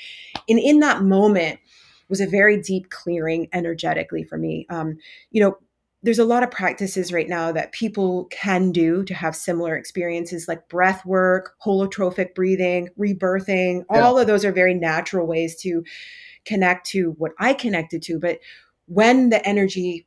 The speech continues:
Speaker 1: is released, when whatever's stuck in us is, is released, we become a clear channel, we become a conduit to, um,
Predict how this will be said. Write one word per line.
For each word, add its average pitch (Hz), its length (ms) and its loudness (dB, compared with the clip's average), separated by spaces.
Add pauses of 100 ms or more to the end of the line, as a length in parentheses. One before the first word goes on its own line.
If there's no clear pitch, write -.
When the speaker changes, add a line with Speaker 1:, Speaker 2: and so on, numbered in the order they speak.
(120)
Speaker 1:
is 185 180 0
released, 170 540 -4
when 180 180 0
whatever's 165 400 -2
stuck - 440 -6
in 156 100 -4
us 156 180 -8
is, - 300 -12
is 160 240 -8
released, 175 320 -6
we 185 80 -6
become 175 300 -6
a 160 40 -6
clear 175 360 -4
channel, 233 400 -6
we 170 40 -6
become 165 220 -8
a 156 60 -10
conduit 175 800 0 (840)
to, 170 480 0
um, 160 480 -6